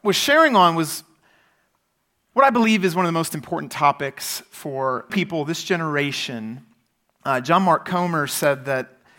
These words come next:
probably the greatest task that the church has, um, right now, the most radical thing that we can do is to teach people how to live in community,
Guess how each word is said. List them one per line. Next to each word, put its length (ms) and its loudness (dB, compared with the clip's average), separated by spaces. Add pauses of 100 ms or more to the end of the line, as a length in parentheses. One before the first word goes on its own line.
(120)
probably 360 0
the 100 -4
greatest 360 0
task 540 0
that 120 -8
the 80 -16
church 280 -8
has, 480 -4 (400)
um, 400 -2 (320)
right 240 0
now, 640 0 (220)
the 40 -12
most 200 -8
radical 420 2
thing 440 -2
that 100 -8
we 100 -2
can 220 -8
do 400 -2
is 260 -8
to 240 -10
teach 420 -8
people 300 -4
how 380 2
to 80 2
live 420 4
in 160 -6
community, 840 -6